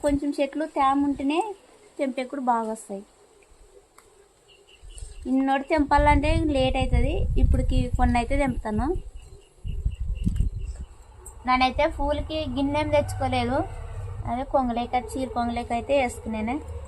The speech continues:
మీరే చూడండి ఎన్ని పూలు అయ్యావు. ఇంకా ఇవన్నీ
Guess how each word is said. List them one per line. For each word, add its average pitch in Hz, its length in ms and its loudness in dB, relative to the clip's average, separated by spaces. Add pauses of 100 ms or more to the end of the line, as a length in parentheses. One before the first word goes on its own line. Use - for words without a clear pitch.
(200)
మీరే 254 260 6
చూడండి 269 300 4
ఎన్ని 226 180 2
పూలు 233 220 2
అయ్యావు. 233 280 6 (300)
ఇంకా 226 180 8 (2000)
ఇవన్నీ 240 240 8